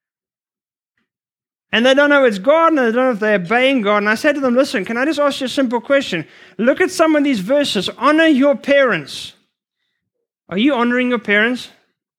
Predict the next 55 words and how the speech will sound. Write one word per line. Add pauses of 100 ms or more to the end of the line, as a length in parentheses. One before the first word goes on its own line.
(1160)
And
it
comes
down
to,
"No,
I'm
not." (1200)
If
they're
married,
I
say,
"Are,
are
you,
are
you
laying
down
your
life
for
your
wife?
Are
you, (260)
are
you
honoring
your
husband?
Are
you, (180)
are
you
forgiving
those
that
do
things
against
you?"
And
I
go
through
the
list
of
different
things
in
the
Bible,